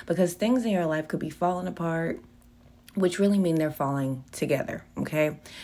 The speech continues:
Now, for others of you, this is a very optimistic time. New things are coming towards you, and you're like, "Should I bet on this?" A lot of this stuff is making some of you feel scared.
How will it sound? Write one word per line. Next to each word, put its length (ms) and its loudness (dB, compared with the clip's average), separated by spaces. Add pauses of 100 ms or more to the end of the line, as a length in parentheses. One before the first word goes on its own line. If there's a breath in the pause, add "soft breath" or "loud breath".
(200 loud breath)
Now, 160 6
for 180 -4
others 280 2
of 120 0
you, 220 2
this 280 0
is 100 -2
a 40 4
very 400 0
optimistic 720 -4
time. 560 -2 (260 loud breath)
New 200 4
things 280 -2
are 60 -2
coming 340 -4
towards 440 -4
you, 80 -2
and 160 -4
you're 100 -2
like, 220 -4
"Should 200 -4
I 140 -2
bet 260 0
on 140 -2
this?" 340 -4
A 80 2
lot 280 0
of 80 -4
this 180 -2
stuff 260 -4
is 140 -6
making 300 -4
some 240 -8
of 100 -6
you 100 -6
feel 240 -6
scared. 540 0